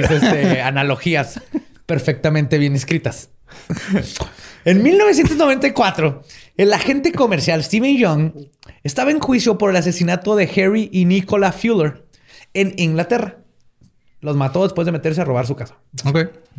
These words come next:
Speaker 1: El jurado regresó de deliberar con un veredicto de culpable, con el que la familia y las víctimas quedaron contentos,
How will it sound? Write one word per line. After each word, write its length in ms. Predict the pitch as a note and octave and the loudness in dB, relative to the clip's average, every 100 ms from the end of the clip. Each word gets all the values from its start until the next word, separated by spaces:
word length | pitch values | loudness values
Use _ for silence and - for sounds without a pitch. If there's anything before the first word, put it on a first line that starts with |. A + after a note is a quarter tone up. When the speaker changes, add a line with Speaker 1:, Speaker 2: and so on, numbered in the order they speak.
| A#2 - _ _ - _ _ | -18 -18 _ _ -20 _ _
Speaker 1:
El 80 | E3 | -2
jurado 380 | F3+ C4 D#4+ F#4+ | 2 4 4 4
regresó 440 | F4 C4 G3 G#3 | 2 0 0 2
de 100 | F#3 | 2
deliberar 720 | E3+ D#3+ G3 C4+ G#3+ E3 D#3+ - | 2 2 2 2 2 2 0 0
con 160 | F3+ | 0
un 100 | G#3+ A#3+ | 2 2
veredicto 500 | C4+ G3+ G#3 - F3+ | 2 0 0 0 0
de 120 | G#3+ | 0
culpable, 600 | G#3 F3 D#3+ C3+ B2+ A2+ - - _ - _ | 0 0 0 0 -2 -8 -18 -20 _ -20 _
con 180 | G3 | 0
el 80 | G3 | 0
que 80 | F#3+ | 0
la 80 | F3 | 0
familia 360 | F3 E3+ A3 A#3+ | 0 0 2 2
y 40 | |
las 60 | F3+ | 0
víctimas 440 | G3 G3+ F#3+ F3+ | -4 -2 -2 -2
quedaron 260 | D3+ C#3+ D#3 | 0 -2 0
contentos, 640 | E3+ F3 F#3+ A3 - - | -2 0 -2 -4 -10 -20